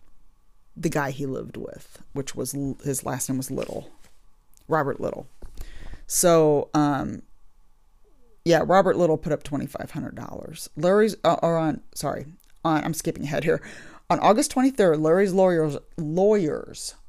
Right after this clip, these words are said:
offered Craig Long twenty-five hundred dollars from Robert Little. So Robert Little took twenty-five hundred dollars and offered it to Craig Long if he wouldn't press charges against Larry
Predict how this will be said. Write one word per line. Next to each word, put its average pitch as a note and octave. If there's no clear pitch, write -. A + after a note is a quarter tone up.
offered D#3
Craig F3+
Long E3
twenty-five E3
hundred D#3
dollars C3+
from D3+
Robert C#3+
Little. C#3+
So D3
Robert E3+
Little D#3
took -
twenty-five D#3
hundred D3+
dollars D3
and F#3+
offered D3
it -
to C#3
Craig D3+
Long D#3
if D#3
he D#3+
wouldn't D3+
press C#3+
charges F#3+
against C3+
Larry C#3+